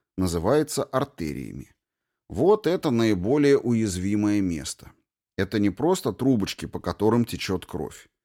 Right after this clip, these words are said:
Так, с очень большой натяжкой можно ещё сказать про вены, сосуды, которые собирают отдавшую кислород и питательные вещества кровь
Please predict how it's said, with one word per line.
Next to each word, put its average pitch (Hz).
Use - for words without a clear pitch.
Так, 135
с -
очень 107
большой 101
натяжкой 104
можно 107
ещё 92
сказать 95
про 110
вены, 85
сосуды, 110
которые 98
собирают 98
отдавшую 90
кислород 90
и 92
питательные 87
вещества 87
кровь 117